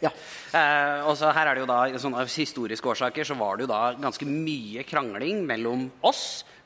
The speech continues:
Speaker 2: og, eh, spesielt H B R S Ung og Voksen, eh, som gikk jo da veldig mye på språk, for de var jo ikke sånne transpersoner eller transfolk, og, og det var, det var bare sånne som oss,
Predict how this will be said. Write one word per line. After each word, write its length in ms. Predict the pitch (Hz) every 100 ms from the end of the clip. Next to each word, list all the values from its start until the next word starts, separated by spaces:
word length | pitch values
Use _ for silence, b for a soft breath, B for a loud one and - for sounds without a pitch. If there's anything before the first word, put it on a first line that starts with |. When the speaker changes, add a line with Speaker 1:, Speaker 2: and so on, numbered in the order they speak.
| -
Speaker 2:
og, 420 | 120 127 139 -
eh, 180 | 139 127
spesielt 460 | 123 135 143 123 113
H 80 | 120
B 100 | 120
R 140 | 107
S 100 | 104
Ung 240 | 117 113 113
og 160 | - 120
Voksen, 300 | - - 107 B B B B
eh, 420 | 131 123 123 120
som 160 | 117 143
gikk 240 | 107 -
jo 60 | 117
da 80 | 110 131 120
veldig 280 | 131 98 120
mye 160 | 117 98
på 140 | 120 -
språk, 320 | 127 127 -
for 80 | 113
de 140 | 120 127
var 160 | 98 104
jo 80 |
ikke 160 | 101 127
sånne 240 | 127 104 104
transpersoner 720 | 107 104 - 117 107 104 104
eller 120 | 110 113
transfolk, 480 | 104 - 180 185 - B B -
og, 180 | 117 117 123
og 40 | 117
det 120 | 117
var, 160 | 120
det 160 | 113 120
var 160 | 120 117
bare 160 | 110
sånne 360 | - 151 107 98
som 200 | 123 120
oss, 260 | - -